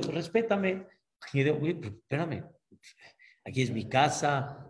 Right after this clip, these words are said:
es mi línea". Es un tema sensible <clears throat> que justo no es un tema que quiero, pero sí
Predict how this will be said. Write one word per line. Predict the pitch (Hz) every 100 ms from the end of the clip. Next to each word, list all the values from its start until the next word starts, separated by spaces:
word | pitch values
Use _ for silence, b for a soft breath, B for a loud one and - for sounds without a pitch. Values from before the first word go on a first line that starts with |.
| -
es | 135 117
mi | 113 110
línea". | 143 165 156 143 - - - - - -
Es | 190
un | 196 185
tema | 180
sensible | 156 117 113 - 165 196 208 - -
<clears throat> | - 170 143
que | 131
justo | 131 127 - 135 - - - - - _ _ _ - B B B
no | 135
es | 127
un | 131
tema | 135 127 123
que | 117
quiero, | 127 110 -
pero | 139
sí | 131 - 202 165 -